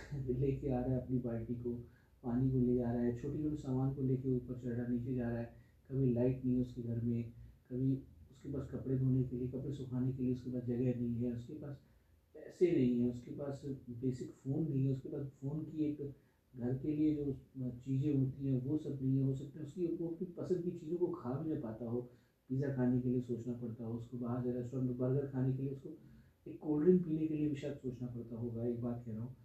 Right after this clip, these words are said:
तो ऐसी लाइफ को आप देखिए, वो कोई क्यों ऐसी मैनिफेस्ट करेगा? वो सीधी सी बात है, हर कोई कहेगा, "ये पागल है, ये बेवकूफ़ है।" लेकिन जब आप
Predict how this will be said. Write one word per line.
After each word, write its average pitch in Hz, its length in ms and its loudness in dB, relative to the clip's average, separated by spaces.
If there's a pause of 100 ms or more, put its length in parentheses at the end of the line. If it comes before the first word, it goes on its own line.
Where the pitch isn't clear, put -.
(380)
तो - 220 -12
ऐसी 165 300 -2
लाइफ 175 380 2
को 175 80 -8
आप 160 120 -8
देखिए, 143 280 -6
वो 156 140 -2 (180)
कोई 170 180 2
क्यों 190 240 4
ऐसी 131 240 2
मैनिफेस्ट 117 500 -2
करेगा? 123 260 0
वो 127 140 0
सीधी 156 440 -4
सी 139 100 -2
बात 123 280 -2
है, 123 80 -4
हर 135 140 0
कोई 127 120 2
कहेगा, 120 240 0
"ये 123 160 4
पागल 110 340 -6
है, 113 180 -4
ये 113 60 -2
बेवकूफ़ 117 440 -4
है।" - 60 -20 (640)
लेकिन 127 580 0 (120)
जब 131 320 2
आप 131 500 2